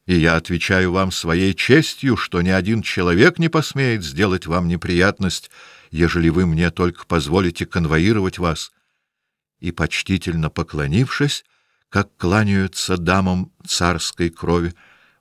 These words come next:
он направился к двери. Почтительностью своего тона Ростов как будто показывал, что, несмотря на то, что он за счастье бы счел свое знакомство с нею,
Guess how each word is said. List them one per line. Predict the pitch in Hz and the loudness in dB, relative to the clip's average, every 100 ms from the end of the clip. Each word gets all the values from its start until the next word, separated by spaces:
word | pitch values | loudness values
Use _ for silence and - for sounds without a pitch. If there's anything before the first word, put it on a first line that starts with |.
| - | -2
он | 92 92 | 0 0
направился | 87 - 78 78 80 - | -2 -2 -2 -2 -4 -8
к | 78 | -8
двери. | 69 71 67 69 _ _ _ _ _ _ _ _ _ _ _ _ _ _ _ _ _ _ _ _ _ _ _ - | -6 -4 -4 -6 _ _ _ _ _ _ _ _ _ _ _ _ _ _ _ _ _ _ _ _ _ _ _ -4
Почтительностью | 90 - - 156 107 85 78 - 80 | -2 0 2 2 4 0 0 -4 -6
своего | - 78 78 76 76 | -4 -2 0 0 -2
тона | - 135 127 110 - - - _ _ - | 0 0 0 -2 -8 -20 -20 _ _ -6
Ростов | 76 76 - 123 - | -2 -2 0 0 2
как | 98 82 | -2 0
будто | 113 - - | -2 -2 -8
показывал, | - 92 127 127 98 87 76 | -4 -2 2 0 2 0 0
что, | - 90 | -2 0
несмотря | 85 85 - 90 85 98 110 | 0 0 -2 -2 0 0 0
на | 98 | 0
то, | - 110 | 2 0
что | 101 - 87 98 | 0 -2 2 2
он | 95 90 - _ _ - | 2 -2 -8 _ _ -14
за | 71 85 | -4 -2
счастье | - - 110 127 110 - 87 | -2 -2 2 4 2 -2 -4
бы | 80 | -2
счел | - - - 95 | -6 -4 -2 -2
свое | 80 - 80 82 | -2 -4 -2 0
знакомство | 82 80 80 135 131 - 85 | 0 -4 0 0 0 -4 -6
с | - | -6
нею, | 85 76 69 | -2 -2 -4